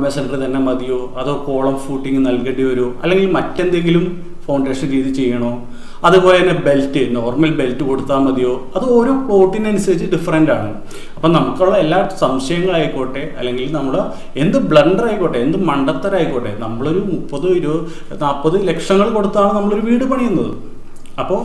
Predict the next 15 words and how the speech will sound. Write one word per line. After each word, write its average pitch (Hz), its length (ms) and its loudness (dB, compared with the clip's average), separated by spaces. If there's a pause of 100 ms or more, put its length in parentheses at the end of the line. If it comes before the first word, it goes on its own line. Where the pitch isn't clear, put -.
(120)
അതിൻ്റെ 165 300 0
എല്ലാ 190 180 2 (140)
കാര്യങ്ങളും 170 440 2 (200)
നമ്മളത്, 127 320 -2 (640)
ഏഹ്, 113 140 -4 (140)
ഡീറ്റെയിൽഡ് 285 600 4
ആയിട്ട് 233 200 4
അറിഞ്ഞില്ലെങ്കിൽ 165 560 4
പോലും 131 320 2 (240)
ഒരു 196 100 -2 (180)
ബേസ് 220 320 4 (100)
അറിവ് 143 280 0 (280)
നമ്മളൊരു 139 400 0
വീട് 135 220 0
വെക്കുന്ന 135 260 -2